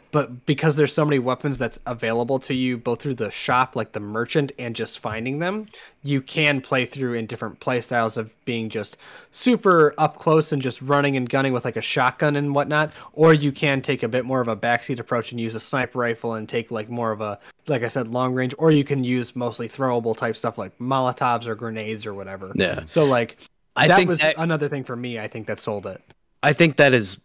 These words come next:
Speaker 2: most games, though. I mean, you could really kinda handicap yourself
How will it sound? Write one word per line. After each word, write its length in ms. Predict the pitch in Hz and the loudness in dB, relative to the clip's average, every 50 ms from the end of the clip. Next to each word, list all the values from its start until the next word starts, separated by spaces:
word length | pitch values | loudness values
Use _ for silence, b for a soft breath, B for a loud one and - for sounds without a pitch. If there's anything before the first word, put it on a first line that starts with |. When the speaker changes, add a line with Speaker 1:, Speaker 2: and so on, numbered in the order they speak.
| _ _ _ | _ _ _
Speaker 2:
most 460 | - 107 107 107 113 120 120 - - - | -6 -2 0 2 2 2 2 0 0 2
games, 340 | 135 131 139 139 135 127 | 4 4 6 4 4 4
though. 300 | - 139 139 139 135 127 - | 6 6 6 6 6 4 0
I 80 | - | -2
mean, 200 | 120 123 120 117 | 0 2 4 4
you 140 | 120 123 123 | 4 4 2
could 140 | 120 143 127 | 2 0 0
really 600 | 127 117 120 131 143 147 139 135 127 113 101 - _ _ _ _ _ _ - - 76 78 90 - _ _ _ _ _ _ _ _ _ _ _ - | 0 2 6 6 8 8 8 8 6 4 2 -4 _ _ _ _ _ _ -20 -20 -18 -18 -18 -20 _ _ _ _ _ _ _ _ _ _ _ -2
kinda 260 | - 139 131 120 104 | 0 2 2 2 2
handicap 640 | 95 101 139 139 131 127 120 - - 120 117 - - | 2 4 4 6 6 6 4 4 4 4 4 4 2
yourself 500 | 113 107 - - 120 117 104 - - - | -2 -2 2 4 4 4 2 0 -6 -10